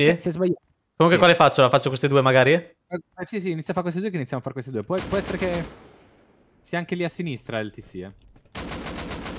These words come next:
Speaker 1: Oh, gente, gente, gente, wait, wait, wait, gente.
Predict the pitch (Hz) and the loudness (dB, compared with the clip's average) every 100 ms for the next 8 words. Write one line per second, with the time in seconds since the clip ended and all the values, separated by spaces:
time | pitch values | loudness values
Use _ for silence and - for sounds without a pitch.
0 | - - - - - - - - - - | -12 -12 -12 -12 -12 -12 -12 -12 -12 -12
1 | - - - - - - - - - - | -12 -12 -12 -12 -12 -10 -12 -10 -12 -10
2 | - - - 190 190 247 214 233 220 240 | -12 -14 -10 -4 -2 -2 -4 -6 -6 -6
3 | 214 226 220 214 220 214 175 185 | -6 -6 -6 -6 -8 -10 -14 -14